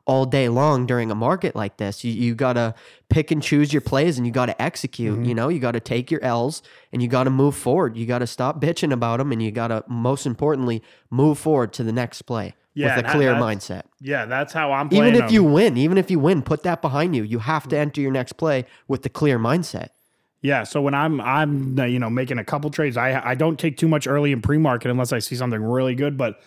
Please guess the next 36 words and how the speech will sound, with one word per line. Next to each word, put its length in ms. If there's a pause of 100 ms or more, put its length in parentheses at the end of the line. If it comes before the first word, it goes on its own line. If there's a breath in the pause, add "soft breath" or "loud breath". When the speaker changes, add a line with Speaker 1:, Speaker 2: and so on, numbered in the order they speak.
(140)
Speaker 1:
Pre-market's 560
very 300
risky 180
Speaker 2:
Yeah, 160
Speaker 1:
right 140
Speaker 2:
I'm, 40
Speaker 1:
now 120
Speaker 2:
like, 80
Speaker 1:
'cause 100
you 60
Speaker 2:
looking 160
Speaker 1:
really 260
Speaker 2:
for 60
Speaker 1:
don't 180
know 140
what 180
you're 120
gonna 180
get. 320
At 100
least 240
come 260
open, 380
you 100
can, 360
you 100
kinda 300
have 160
an 100
idea 560 (340 soft breath)
based 300
on 180
what 180
happened 480 (100)
during 440
pre-market. 600